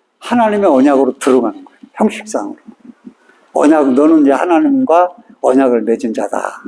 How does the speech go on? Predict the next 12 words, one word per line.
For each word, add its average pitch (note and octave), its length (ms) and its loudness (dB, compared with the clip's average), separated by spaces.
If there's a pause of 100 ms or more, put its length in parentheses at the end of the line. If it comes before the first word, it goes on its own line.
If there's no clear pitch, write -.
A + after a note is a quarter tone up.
(300)
언약의 A#3+ 480 2
백성이 C#3 500 -6
되는 G2+ 260 -16
거예요. - 140 -20 (400)
그게, A2+ 360 -2 (420)
예. B2 160 -8 (2500)
이스라엘 C4 440 4
백성도 A3+ 640 0
홍해를 C#4 320 2
건넜잖아요. E3+ 580 -2 (220)
홍해가 D4+ 300 2
뭐예요? F#3+ 320 0